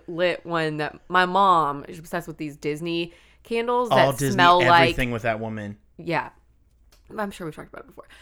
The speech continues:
Speaker 1: But they smell like different, like, attractions and hotels and resorts and stuff of Disney, which is really kinda cool
Speaker 2: It
Speaker 1: that
Speaker 2: is
Speaker 1: they,
Speaker 2: cool.
Speaker 1: like, can hone in the smell. And so I had the Pop Century Hotel <laughs> candle, and it was, like, it was
Speaker 2: Yeah,
Speaker 1: making
Speaker 2: it's
Speaker 1: so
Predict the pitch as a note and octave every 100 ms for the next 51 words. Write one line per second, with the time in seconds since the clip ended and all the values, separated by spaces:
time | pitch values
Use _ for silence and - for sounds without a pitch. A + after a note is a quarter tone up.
0 | - - C#4+ - G3 G#3+ G#3 A#3+ B3 A3+
1 | F3 E3 F#3+ F#3+ F3+ D#3 C#3+ - _ -
2 | F#3 - F3 F3 G#3 F#3+ F#3+ F#3+ - -
3 | - E3+ E3+ D#3+ E3 F3+ F3 D#3+ E3 F3
4 | E3 D#3+ E3 G3+ G3+ G3 G3+ - - F#3
5 | D#3+ E3+ G3+ A#3 - C#4+ D#4 G4 E3 G#3+
6 | F3+ - A3 C#3+ D#3+ A#3 G3+ F#3 F3+ D#3+
7 | - D#3 E3+ E3+ E3 D3+ - - D#3 C#3+
8 | C3+ - _ - - - F3+ F#3+ F3 F#3
9 | G#3+ F3+ E3+ D#3 - - A3 A3 B3 G#3
10 | G3 E3+ F#3 D#3 - B3+ G#3+ - F#3+ D#3+
11 | D#3 D#3 D#3 - - - A3 B3 A#3 G3+
12 | F3 D3+ - _ - _ _ - G#3 A#3
13 | A3 B3 - - - - - - - -
14 | - - - C4+ F3 D#4+ E4 - -